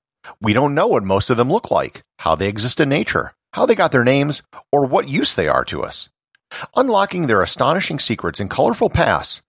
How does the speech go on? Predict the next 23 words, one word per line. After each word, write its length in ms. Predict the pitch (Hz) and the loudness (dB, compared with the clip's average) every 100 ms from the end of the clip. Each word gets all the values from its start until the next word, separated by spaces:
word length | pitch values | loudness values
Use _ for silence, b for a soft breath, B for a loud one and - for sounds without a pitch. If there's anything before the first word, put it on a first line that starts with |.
| - B | -20 B
Periodic 400 | - 233 302 277 | -2 0 2 0
Tales 380 | - 147 131 127 | 0 2 2 0
is 120 | - 104 | -4 -4
a 60 | |
passionate 560 | - - 180 - 110 78 | -4 -2 -2 0 -4 -4
journey 340 | 85 69 65 - B B | -4 -6 -8 -14 B B
through 140 | 139 | 2
the 80 | 117 | 2
minds 480 | 107 117 175 214 175 | 4 2 2 0 0
and 80 | |
artist 260 | 110 131 139 | 2 2 2
studios, 600 | - 107 80 62 57 - B B | 0 -2 0 -2 -4 -10 B B
to 80 | - | -6
factories 520 | - 160 185 202 196 | 0 0 0 0 2
and 100 | 139 | 0
cathedrals, 680 | 104 - 147 143 139 139 - B B B | -2 -2 -2 2 2 2 -2 B B B
into 220 | 226 233 | 0 2
the 100 | 160 | 2
woods, 460 | 113 123 127 120 - B - | 4 2 2 -2 -10 B -2
and 240 | 175 220 | 0 2
to 80 | 208 | 0
the 100 | 151 | 0
sea, 420 | - - 107 - | 2 2 0 -8